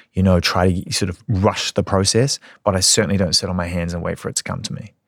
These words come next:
I see where there's opportunities or shifts in the energy field, and I'm like, "All right, cool. What do I need to do here to get a little more information to make me better understand how to make this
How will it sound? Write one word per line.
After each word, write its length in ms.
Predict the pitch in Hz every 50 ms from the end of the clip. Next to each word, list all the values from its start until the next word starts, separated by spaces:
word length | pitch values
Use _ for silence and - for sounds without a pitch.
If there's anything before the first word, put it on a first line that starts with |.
| _ _ _ - - _ _
I 40 | 92
see 400 | - - - - 127 113 110 104
where 180 | 98 101 98
there's 200 | 92 95 90 87
opportunities 500 | 95 90 - - - 104 95 95 95 92
or 80 | - -
shifts 600 | - - - - - - 104 - - - - - - - - - - _ _
in 120 | 120 104 98
the 160 | 92 92 95
energy 300 | 98 104 101 - 117 113
field, 480 | 104 - - 117 110 120 127 131 - - - - - - _ _
and 100 | - 92
I'm 140 | 90 87 90
like, 280 | 92 85 82 - - - -
"All 80 | 101
right, 160 | 87 80 - -
cool. 280 | - - - 92 92 90
What 80 | 101
do 120 | 110 107 120
I 60 | 131
need 220 | 127 120 117 107 -
to 80 | -
do 240 | 101 - 107 101 101
here 280 | 101 98 101 98 95 90
to 120 | - -
get 140 | - 98 92
a 20 |
little 160 | 98 113 123
more 160 | 127 120 117 110
information 480 | 104 - - 104 98 95 - - 98 92
to 80 | 92
make 120 | 95 82 -
me 80 | 92
better 300 | 87 92 107 104 101 101
understand 540 | 98 95 90 - - - 92 95 95 95 92
how 120 | 92 92
to 80 | 92 90
make 280 | 87 90 92 90 - -
this 220 | - 92 -